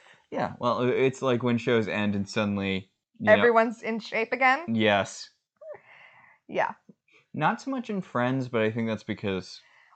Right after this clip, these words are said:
Speaker 2: Well, they
Speaker 1: well,
Speaker 2: were
Speaker 1: not
Speaker 2: getting, like, a million dollars an episode.
Speaker 1: Let me amend that. Not so much the dude cast members of Friends.
Speaker 2: Yeah.
Speaker 1: Except David Schwimmer, who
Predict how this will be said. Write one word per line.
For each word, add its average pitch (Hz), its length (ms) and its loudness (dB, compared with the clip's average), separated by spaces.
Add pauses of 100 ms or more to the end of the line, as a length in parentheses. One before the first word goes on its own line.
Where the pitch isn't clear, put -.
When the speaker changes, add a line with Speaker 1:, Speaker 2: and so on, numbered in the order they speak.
Speaker 2:
Well, 262 80 -2
they 285 60 2
Speaker 1:
well, - 80 4
Speaker 2:
were 302 40 0
Speaker 1:
not 220 160 6
Speaker 2:
getting, 392 200 -2
like, 277 280 -2
a 240 100 8
million 240 520 0
dollars 226 460 8
an 190 100 -4
episode. 104 840 0 (360)
Speaker 1:
Let 107 80 -2
me 101 140 -2
amend 98 300 -2
that. 95 220 -4 (260)
Not 127 160 -4
so - 120 -6
much 131 180 -4
the 117 160 0
dude 110 320 0
cast 92 340 -2
members 92 440 -6
of - 180 -10
Friends. 65 540 -10 (200)
Speaker 2:
Yeah. 180 280 -4
Speaker 1:
Except 123 480 -4
David 107 240 -2
Schwimmer, 95 420 -4
who 101 260 -6